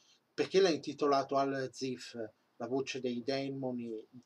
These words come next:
notturni che assomiglia al frenire degli insetti? Eh, forse perché appunto l'ha ascoltato da, da, da quello che forse anche lui,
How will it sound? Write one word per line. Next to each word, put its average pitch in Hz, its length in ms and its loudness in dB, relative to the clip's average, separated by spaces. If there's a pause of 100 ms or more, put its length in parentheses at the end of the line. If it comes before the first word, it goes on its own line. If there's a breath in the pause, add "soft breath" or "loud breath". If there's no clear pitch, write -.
(120)
notturni 123 760 -4
che 120 120 -8
assomiglia 117 640 -4
al 107 100 -10
frenire 120 540 -8
degli 110 260 -6
insetti? - 680 -8 (680 loud breath)
Eh, - 260 -6
forse 214 380 0
perché 127 300 0
appunto 175 560 -2
l'ha 131 220 -2
ascoltato 139 880 -2
da, 117 320 -4
da, - 180 -12 (640)
da 107 180 -10
quello 139 300 0
che 113 320 -6 (380)
forse 151 340 0
anche 135 300 0
lui, 175 360 4